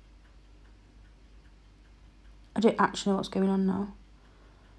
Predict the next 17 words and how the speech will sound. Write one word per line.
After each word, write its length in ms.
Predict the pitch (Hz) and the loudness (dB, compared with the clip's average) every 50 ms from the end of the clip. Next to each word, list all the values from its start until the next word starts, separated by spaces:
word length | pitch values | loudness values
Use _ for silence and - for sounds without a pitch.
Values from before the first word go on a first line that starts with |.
| - - - - - - - - - - - - - - - - - - - - - - - - - - - - - - - - - - - - - - - - - - - - - - - - - - - - - - - - - - - - - - - - - - - - - - - - - - - - - - - | -20 -20 -20 -20 -20 -20 -20 -20 -20 -20 -20 -20 -20 -20 -20 -20 -20 -20 -20 -20 -20 -20 -20 -20 -20 -20 -20 -20 -20 -20 -20 -20 -20 -20 -20 -20 -20 -20 -20 -20 -20 -20 -20 -20 -20 -20 -20 -20 -20 -20 -20 -20 -20 -20 -20 -20 -20 -20 -20 -20 -20 -20 -20 -20 -20 -20 -20 -20 -20 -20 -20 -20 -20 -20 -20 -20 -20 -8 0
Must 320 | - 247 247 247 - - - | 2 4 4 4 2 0 -2
have 100 | 240 233 | -2 -2
encapsulated 840 | 226 226 - 254 - - - - 214 208 208 208 208 - 233 220 214 | -2 -2 -4 -6 -8 -6 -4 -4 -2 -2 -2 -4 -4 -2 -2 -2 0
it. 220 | 214 214 220 220 - - - - - - - - - - - - - - - - - - - - - - - - - - - - - - - - - - - - - | -2 -2 -4 -6 -12 -20 -20 -20 -20 -20 -20 -20 -20 -20 -20 -20 -20 -20 -20 -20 -20 -20 -20 -20 -20 -20 -20 -20 -20 -18 -16 -16 -14 -14 -14 -16 -18 -20 -20 -2 4
Encapsulated 600 | - 233 233 247 254 - - - - 233 226 220 | 6 8 10 10 10 8 8 8 8 8 8 8
it 80 | 220 - | 6 4
off 200 | - 196 190 - | 4 2 2 -2
camera, 460 | - - 202 196 190 185 - 220 - - - - 285 311 294 - - 349 339 | -2 0 2 2 4 4 2 0 0 -4 4 8 8 8 8 10 10 10 12
<laughs> 480 | - - 320 - - - - - - - | 12 12 10 10 8 0 -10 -4 0 0
obviously. 600 | 220 233 233 208 214 208 214 - 208 220 - - - - - - - - - - - - - - | 4 6 6 6 6 6 6 6 6 6 6 2 -2 -10 -16 -12 -12 -10 -10 -10 -12 0 6 8
And 140 | 208 220 220 | 10 12 12
now 100 | 214 202 | 12 12
I'm 140 | 202 202 | 12 12
filing 680 | 202 - - 226 208 202 202 196 202 202 208 208 202 208 - - - - - | 10 8 12 12 12 12 12 12 10 8 6 4 2 -4 -10 -16 -20 -14 -6
to 420 | - - 208 190 190 190 202 196 - - - - - | 2 6 6 8 8 6 4 2 -2 -12 -16 -8 -4
refine 400 | 214 214 - 226 226 226 233 277 | -4 4 10 12 12 12 12 12
it. 160 | 320 339 | 10 10